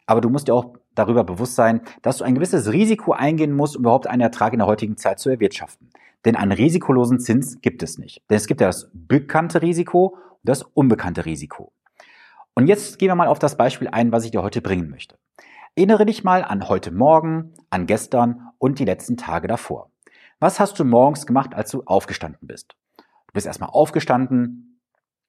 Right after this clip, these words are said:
du bist ins Badezimmer gelaufen, warst unter der Dusche, hast dort gewisse Produkte in der Hand gehabt.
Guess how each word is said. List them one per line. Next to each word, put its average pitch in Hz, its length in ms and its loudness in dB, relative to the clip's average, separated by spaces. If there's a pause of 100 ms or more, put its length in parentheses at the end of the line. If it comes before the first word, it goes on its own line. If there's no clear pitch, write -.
du 101 80 -4
bist 92 160 -6
ins 85 100 -12
Badezimmer 123 480 2
gelaufen, 95 540 0 (340)
warst 104 240 2
unter 110 160 -4
der 87 120 -2
Dusche, 135 600 2 (180)
hast - 220 -6
dort 104 140 0
gewisse 95 240 -6
Produkte 156 420 0
in 117 60 4
der 98 80 2
Hand 87 160 -4
gehabt. - 400 -16